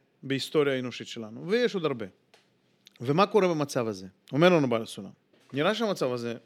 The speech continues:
נפלא, מצוין, אבל לא. אולם, אחרי שהם מתייחדים כולם לגוש אחד, בטלה הפרטיות, ובהתבטל הפרטיות,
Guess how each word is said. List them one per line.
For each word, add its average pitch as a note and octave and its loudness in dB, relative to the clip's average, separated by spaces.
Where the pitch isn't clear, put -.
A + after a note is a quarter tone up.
נפלא, G3 -8
מצוין, F#3 -8
אבל C3+ 4
לא. B2 2
אולם, D#3 2
אחרי F3 2
שהם B3 -2
מתייחדים C#3+ -2
כולם F#3 -2
לגוש D#3+ -4
אחד, F#3 -4
בטלה C3+ 0
הפרטיות, F#3+ -4
ובהתבטל D3 4
הפרטיות, G#3 0